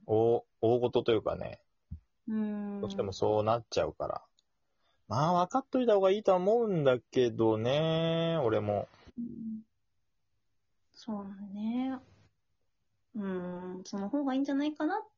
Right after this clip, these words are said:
Speaker 2: て私も思っちゃう側ですね。
Speaker 1: えー、さっちゃんは、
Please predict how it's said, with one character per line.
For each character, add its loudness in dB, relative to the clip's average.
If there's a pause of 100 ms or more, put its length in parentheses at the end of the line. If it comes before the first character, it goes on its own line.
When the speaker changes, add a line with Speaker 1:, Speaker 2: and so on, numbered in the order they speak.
Speaker 2:
て 0
私 -4
も -4 (520)
思 -4
っ -8
ち -12
ゃ -6
う -6
側 -4 (180)
で -10
す -10
ね。 -6 (1300)
Speaker 1:
え 2
ー、 -4
さ 2
っ -6 (520)
ち 0
ゃ 4
ん 0
は、 2